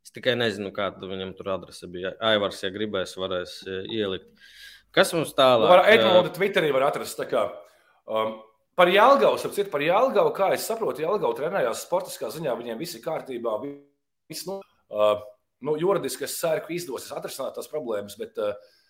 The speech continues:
Speaker 2: kas pārbaudas spēlē pret Supernovu, kur Jelgava uzvarēja divi nulle,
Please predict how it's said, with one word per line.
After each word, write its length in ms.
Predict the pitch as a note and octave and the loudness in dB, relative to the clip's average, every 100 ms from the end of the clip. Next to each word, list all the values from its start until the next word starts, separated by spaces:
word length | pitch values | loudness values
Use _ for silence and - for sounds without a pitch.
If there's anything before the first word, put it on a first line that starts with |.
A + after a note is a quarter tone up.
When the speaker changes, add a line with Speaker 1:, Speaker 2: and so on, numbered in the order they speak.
| _ _ _ _ _ | _ _ _ _ _
Speaker 2:
kas 180 | - F3 | -2 2
pārbaudas 400 | F3 G3+ D3 C3+ | 4 4 4 2
spēlē 180 | - D3 | 0 -2
pret 140 | C#3 | -2
Supernovu, 480 | - B3 F#3+ D3 B2+ | -6 -2 -2 0 -2
kur 140 | C3+ C3+ | -2 -4
Jelgava 400 | C#3 F#3 B2+ D#3+ | 0 0 0 -4
uzvarēja 380 | C3+ A#2 A2 A2+ | -4 -4 -4 -4
divi 220 | B2 B2+ | -6 -6
nulle, 360 | C3+ A3 C4 - | -4 -4 -4 -6